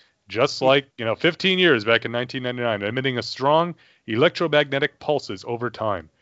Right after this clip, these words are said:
Speaker 1: A giant winged insect-like creature emerges from the chrysalis and escapes, destroying the facility. Joe, Joe is severely injured and later dies, but the incident is reported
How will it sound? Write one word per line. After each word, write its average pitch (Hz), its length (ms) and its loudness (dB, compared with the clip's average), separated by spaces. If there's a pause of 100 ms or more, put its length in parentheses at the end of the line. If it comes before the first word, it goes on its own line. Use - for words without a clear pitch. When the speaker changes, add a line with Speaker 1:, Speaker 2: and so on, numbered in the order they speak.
(320)
Speaker 1:
A 107 100 0
giant 143 560 2
winged 190 540 0
insect-like 214 880 2
creature 185 480 -2
emerges 156 460 -2
from 160 140 -6
the 139 60 -6
chrysalis 165 600 2
and 120 140 -4
escapes, - 580 0 (380)
destroying 135 760 0
the 127 100 6
facility. 117 800 0
Joe, 117 640 0
Joe 147 460 4
is 139 180 -6
severely 160 540 2
injured 170 500 0 (320)
and 87 160 -8
later 131 320 4
dies, 113 460 4
but - 120 -10
the - 80 -8
incident 123 480 -6
is 90 180 -10
reported 127 520 0